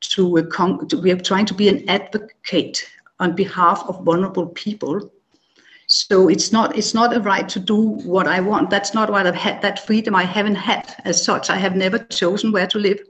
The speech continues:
Uh, I have never chosen my house or my country <laughs> or my job, but it has really given me, but I have had a lot of freedom to do what was needed and to that, that power to, to have influence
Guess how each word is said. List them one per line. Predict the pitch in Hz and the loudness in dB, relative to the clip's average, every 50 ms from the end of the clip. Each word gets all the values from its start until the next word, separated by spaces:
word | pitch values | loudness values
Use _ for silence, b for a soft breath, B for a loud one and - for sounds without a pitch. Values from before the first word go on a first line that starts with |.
| _ _ _ _ _ _ _ _ b b b b - | _ _ _ _ _ _ _ _ b b b b -2
Uh, | 202 185 185 180 180 185 - | 0 2 4 4 4 4 2
I | 185 185 | 0 0
have | 190 202 196 185 185 | 0 0 -2 -2 0
never | 185 180 180 180 185 208 202 208 202 | 0 0 0 0 2 4 4 4 4
chosen | 202 - 202 180 180 180 - 202 202 208 196 202 B B B B B - | 2 0 0 0 -2 -2 -4 -2 -2 -2 -2 -4 B B B B B -2
my | - 180 | 0 0
house | 185 185 180 185 226 247 - - - - - _ _ b b b b b b | 0 0 0 -2 -2 -2 -2 -4 -6 -6 -8 _ _ b b b b b b
or | - 202 196 | -2 0 2
my | 190 185 180 | 2 2 0
country | 185 - 208 208 208 - 170 180 233 - - - - - _ - - - - | 0 -2 -4 -4 -2 0 2 2 2 0 -2 -10 -16 -20 _ -18 -18 -16 -14
<laughs> | - - 247 - - | -10 -10 -10 -4 0
or | 220 202 | 0 2
my | 196 196 202 | 2 2 2
job, | 202 214 185 185 233 - - - - _ _ B B B B B B B 240 B - 233 214 | 2 4 4 4 4 2 -2 -10 -16 _ _ B B B B B B B -12 B -8 -4 0
but | 220 220 226 | 0 2 2
it | 240 226 233 | 2 2 2
has | 240 220 220 - 226 | 0 0 0 2 4
really | 226 233 233 233 | 4 4 4 2
given | 226 - 214 214 233 226 226 | 0 0 0 2 2 2 2
me, | 226 220 214 - - - 190 | 2 2 0 0 -4 -6 -8
but | 190 208 208 196 | -6 -6 -2 -2
I | 196 202 208 | 0 0 0
have | 196 214 208 196 190 | 0 -2 -2 -2 -4
had | 175 - 220 202 208 | -6 -4 -4 -2 0
a | 220 | -2
lot | 214 202 214 226 - - | 0 0 0 -2 -2 -4
of | 226 - | -6 -8
freedom | - - 208 233 240 214 143 143 160 190 185 - - _ _ _ _ _ _ _ _ _ _ _ _ _ - | 0 0 2 2 2 0 -2 -2 -4 -4 -6 -8 -18 _ _ _ _ _ _ _ _ _ _ _ _ _ -6
to | - 214 202 - - - | -6 -6 -6 -6 0 2
do | 269 247 175 165 196 - - - _ _ _ | 2 4 4 2 -2 -6 -10 -18 _ _ _
what | _ 196 196 185 185 | _ -4 -4 -4 -2
was | 170 190 185 - | -4 -4 -4 -2
needed | 185 185 214 233 - 180 151 160 160 - - _ _ _ | -2 0 0 0 -2 -4 -8 -8 -10 -12 -20 _ _ _
and | 196 185 180 | -8 -4 -4
to | 151 139 - | -4 -6 -6
that, | - 135 - 196 - - 180 | -8 -10 -10 -10 -12 -12 -8
that | 160 190 175 175 - | -6 -6 -6 -6 -8
power | - 202 180 180 202 208 | -6 -4 -2 -2 -2 -4
to, | 208 - 190 190 185 | -4 -4 -6 -6 -6
to | 190 - - 196 170 | -6 -4 -4 -4 -4
have | 170 170 185 185 180 - | -2 -4 -4 -4 -4 -2
influence | 202 202 202 - - - 170 156 - - - - - - | -2 -2 -2 -4 -4 -2 -2 -2 -2 -4 -6 -8 -10 -12